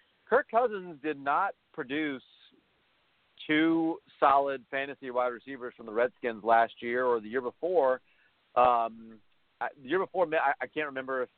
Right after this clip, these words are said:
if maybe the year before he did. Deshaun Jackson and w-, was there that time, and, uh, but that might have been, that might have been the only guy that was really relevant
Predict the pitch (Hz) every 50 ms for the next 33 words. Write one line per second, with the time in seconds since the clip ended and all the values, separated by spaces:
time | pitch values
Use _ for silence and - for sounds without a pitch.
0 | _ _ _ - 123 127 - _ 123 123 123 127 131 117 120 123 120 117 - -
1 | 135 135 135 135 123 113 127 135 135 127 117 107 - 127 127 131 120 120 123 127
2 | 127 - _ - 135 127 127 123 123 127 127 - - 127 123 - 131 131 123 101
3 | - 127 127 127 120 123 123 120 - - 127 120 120 120 120 120 113 110 110 107
4 | 104 - _ _ _ _ _ _ _ _ _ - 110 110 107 107 104 104 107 117
5 | 107 110 147 196 196 196 196 202 214 214 165 156 170 170 170 165 165 165 165 165
6 | 165 165 165 160 - _ _ _ _ - 165 190 190 208 226 269 381 359 285 254
7 | 247 233 220 208 208 214 214 214 214 185 196 196 196 196 180 190 175 180 180 156
8 | 151 180 190 185 175 175 175 180 185 190 175 190 190 185